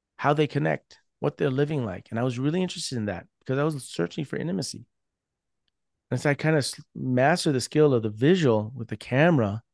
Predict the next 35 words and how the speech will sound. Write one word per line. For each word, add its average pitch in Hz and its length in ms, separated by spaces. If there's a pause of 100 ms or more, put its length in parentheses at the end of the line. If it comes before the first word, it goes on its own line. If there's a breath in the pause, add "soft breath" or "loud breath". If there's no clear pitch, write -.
(840)
and 110 100
that 117 120
media. 123 400
And 120 120
then 131 100
I 143 60
could 139 160
apply 139 460
it 123 120
to - 100
now 123 120
exploring 120 400
intimacy 143 400
between 110 320
people 110 360 (520)
as 120 80
a 117 60
larger 117 300
library. 117 520 (1120)
And 120 180
now 156 260
I 123 100
believe 123 300
that 113 200
that's 123 400 (540)
pain 120 440
turned 113 180
into 110 200
a 107 40
hunger, 120 400
which 127 220
turned 123 100
into 113 240
a 101 60
gift 113 480